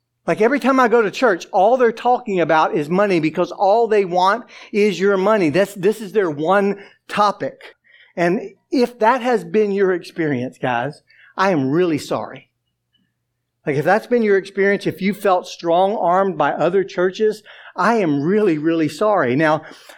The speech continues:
I, I can't speak for all churches because I have yet to be made the spokesman for church, right?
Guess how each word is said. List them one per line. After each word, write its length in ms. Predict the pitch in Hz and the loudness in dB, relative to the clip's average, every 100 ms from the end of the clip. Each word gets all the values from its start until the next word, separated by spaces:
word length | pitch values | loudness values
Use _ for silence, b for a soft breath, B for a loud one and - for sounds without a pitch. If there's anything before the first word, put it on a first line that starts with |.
| B - | B -10
I, 1000 | - - _ _ _ _ _ _ - - - | -10 -12 _ _ _ _ _ _ -4 -4 -4
I 160 | - 190 | 0 0
can't 300 | - 247 247 | 0 -2 -4
speak 360 | - - 226 226 | -6 -6 -6 -2
for 180 | 196 202 | -2 -2
all 340 | - 175 175 | 0 0 0
churches 640 | 170 208 170 127 120 131 | 0 -2 -2 -4 -8 -6
because 420 | - 147 156 143 | -6 -2 0 0
I 120 | 165 151 | 0 2
have 220 | 151 127 | 0 -2
yet 460 | 156 135 175 - | -8 -2 0 0
to 80 | 190 | -2
be 160 | 170 175 | -2 -2
made 300 | 165 170 156 | 0 0 -2
the 80 | 156 | -6
spokesman 680 | - 175 185 - 123 117 | -2 -2 -2 -4 -4 -6
for 100 | - | -8
church, 600 | 120 170 117 - - - _ _ _ _ - - | -4 -4 -4 -6 -16 -18 _ _ _ _ -20 -4
right? 400 | 143 156 180 - | 0 2 0 -4